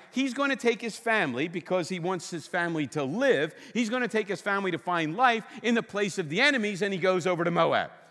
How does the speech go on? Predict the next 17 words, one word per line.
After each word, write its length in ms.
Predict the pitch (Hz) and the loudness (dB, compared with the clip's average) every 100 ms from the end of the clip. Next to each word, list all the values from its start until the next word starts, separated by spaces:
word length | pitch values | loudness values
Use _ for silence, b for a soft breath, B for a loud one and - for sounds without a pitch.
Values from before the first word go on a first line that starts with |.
| b b b b b b b b _ | b b b b b b b b _
So 120 | _ | _
let 100 | 190 | -2
me 100 | 190 | 2
ask 180 | 185 160 | 0 0
you, 100 | 170 | -6
dads, 360 | 151 165 113 101 | 2 2 2 -2
how 180 | 185 262 | 2 4
do 80 | |
you 80 | 302 | 2
think 280 | 262 254 220 | -4 -4 0
that 440 | 214 233 226 - | 2 4 0 -4
conversation 800 | - 165 156 143 - 151 131 160 | -2 0 0 -2 -2 -2 -2 -4
went 140 | 156 156 | -2 -2
around 280 | 156 151 | -2 -2
the 60 | 131 | -2
dinner 300 | 123 190 160 | 0 0 0
table? 340 | - 104 85 | -2 -4 -4